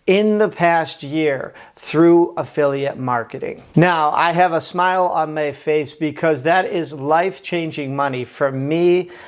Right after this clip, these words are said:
and my family of four. But I am not on the beach right now sipping pina coladas. In fact, I am running, sprinting. I have the pedal to the metal here.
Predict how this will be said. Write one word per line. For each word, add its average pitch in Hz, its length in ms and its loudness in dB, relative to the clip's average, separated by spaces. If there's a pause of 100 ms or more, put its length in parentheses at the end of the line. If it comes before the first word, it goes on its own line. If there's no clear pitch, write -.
(140)
and 147 140 0
my 139 220 0
family 143 640 -4
of 135 160 -6
four. 147 480 2 (300)
But 165 240 2
I 185 300 2
am 170 280 -4
not 180 280 -2
on 160 280 -2
the 151 80 -2
beach 160 380 -6
right 139 260 0
now 135 400 -6
sipping 156 420 -4
pina 151 280 -2
coladas. 143 600 0
In 143 220 -10
fact, 139 460 -2 (260)
I 165 220 0
am 143 380 -6
running, 156 460 -2
sprinting. 151 720 -2
I 147 180 0
have 143 440 -2
the 135 260 -8 (220)
pedal 175 420 2
to 160 160 -2
the 139 140 0
metal 131 320 -2
here. 123 440 -6